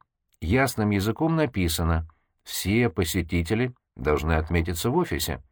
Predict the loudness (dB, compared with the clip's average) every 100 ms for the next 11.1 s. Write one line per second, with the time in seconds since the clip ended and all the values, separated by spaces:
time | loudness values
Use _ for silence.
0 | _ _ _ -8 0 4 4 2 0 -2
1 | -2 -4 -4 -4 -6 _ _ -10 -6 -2
2 | -2 -2 0 0 2 0 -2 _ _ _
3 | _ -4 -2 0 2 2 2 2 0 2
4 | 2 2 0 -2 -6 _ _ _ _ -8
5 | -4 0 0 0 0 2 2 2 0 0
6 | 2 2 0 -4 -2 -2 0 -2 -2 0
7 | 2 2 2 0 0 -2 -4 -6 _ _
8 | -4 2 4 4 2 0 -6 _ _ _
9 | _ _ -4 -2 0 0 2 4 4 4
10 | 2 2 4 4 4 2 2 4 4 2
11 | -4